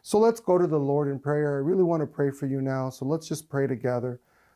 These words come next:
So Heavenly Father, God, I just pray for all of the viewers here today. If there's anybody here looking for clarity, for comfort, for understanding, for peace,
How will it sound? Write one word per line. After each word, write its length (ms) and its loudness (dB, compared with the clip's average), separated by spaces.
So 180 0
Heavenly 400 4
Father, 400 2
God, 280 2
I 120 2
just 280 -6
pray 240 2
for 200 -2
all 160 4
of 60 4
the 80 2
viewers 480 2
here 200 0
today. 460 -2
If 140 -2
there's 220 2
anybody 440 4
here 380 2
looking 420 0
for 180 -2
clarity, 760 0
for 200 -4
comfort, 680 0
for 220 -10
understanding, 800 -2
for 180 -4
peace, 600 0